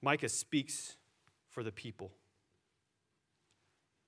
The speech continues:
As though the demands of God had been so high that they cannot continue to do them. He poses these four questions in verses six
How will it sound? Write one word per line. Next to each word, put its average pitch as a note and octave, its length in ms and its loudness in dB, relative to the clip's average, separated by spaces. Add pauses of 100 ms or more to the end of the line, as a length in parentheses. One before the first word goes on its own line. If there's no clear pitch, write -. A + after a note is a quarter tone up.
(1700)
As C3+ 160 4
though D#3 260 10
the C#3 140 0
demands C#3 340 4
of B2 80 -6
God C3 280 6
had B2 100 -4
been C3 180 2
so D3 300 6
high B2 360 4
that A2+ 160 -4
they A2+ 100 -2
cannot C#3+ 440 -2
continue B2 520 -6
to A#2+ 100 -8
do A2 180 -2
them. G#2 160 -2
He C#3 140 0
poses C#3 460 4
these B2 280 -2
four C#3+ 300 4
questions A2+ 560 -2
in G#2 80 -6
verses G#2+ 320 -4
six - 420 -8